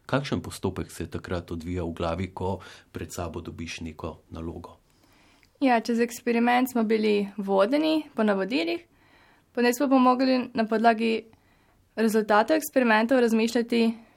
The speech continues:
Speaker 2: širše in potem na poli na, za vpraš-, za odgovore pisati tudi taka splošna spoznanja, risati grafe.
Speaker 1: Torej gre res za širok, eh,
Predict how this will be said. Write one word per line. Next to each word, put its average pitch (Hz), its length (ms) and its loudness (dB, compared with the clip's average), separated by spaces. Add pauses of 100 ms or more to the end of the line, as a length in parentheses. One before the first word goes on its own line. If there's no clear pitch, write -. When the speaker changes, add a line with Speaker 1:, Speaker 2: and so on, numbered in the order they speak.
(220)
Speaker 2:
širše 226 460 4 (760)
in 233 120 4
potem 233 360 4
na 226 80 6
poli 220 280 4
na, 214 240 2
za 208 240 2
vpraš-, 202 380 0
za 208 240 2
odgovore 202 680 4 (1300)
pisati 208 360 2
tudi 208 180 -2
taka 202 220 0
splošna 202 480 0
spoznanja, 196 720 0
risati 196 380 -4
grafe. 185 520 -2 (1900)
Speaker 1:
Torej 98 220 -4
gre 104 200 0 (100)
res 101 300 -2
za 87 300 -2
širok, 90 680 -4
eh, 82 400 -4